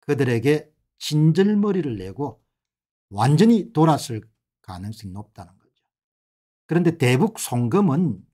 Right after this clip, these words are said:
대장동이나 백평동과 달리 또 다른 차원의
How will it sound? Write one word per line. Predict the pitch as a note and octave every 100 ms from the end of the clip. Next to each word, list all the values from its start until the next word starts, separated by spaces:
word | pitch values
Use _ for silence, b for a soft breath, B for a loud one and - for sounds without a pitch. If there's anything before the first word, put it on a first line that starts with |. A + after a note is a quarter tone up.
| _ _ _ _ _
대장동이나 | B2+ C3 F#3 A3 G3 F3 D#3+ F3 F3+ - _ _ _
백평동과 | G3+ G3+ - G#3+ F#3 D#3+ B2 B2
달리 | C3 D#3 F3 F#2 - _ _ _ _
또 | F#3 G#3+ A3+
다른 | D3 C3 D3 D3+
차원의 | - D3 C#3 B2+ E3 G3+